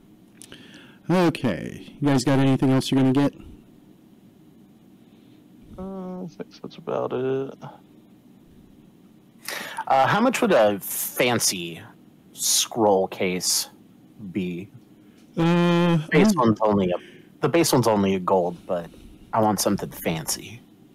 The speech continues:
Speaker 1: Uh, let's say two gold then.
Speaker 3: Okay. I'll pay for that in copper.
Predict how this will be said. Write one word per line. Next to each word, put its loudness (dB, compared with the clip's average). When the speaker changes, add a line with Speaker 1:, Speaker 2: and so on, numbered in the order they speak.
Speaker 1:
Uh, 2
let's -8
say 4
two 2
gold 2
then. 2
Speaker 3:
Okay. -6
I'll 0
pay -2
for -6
that 0
in -2
copper. -2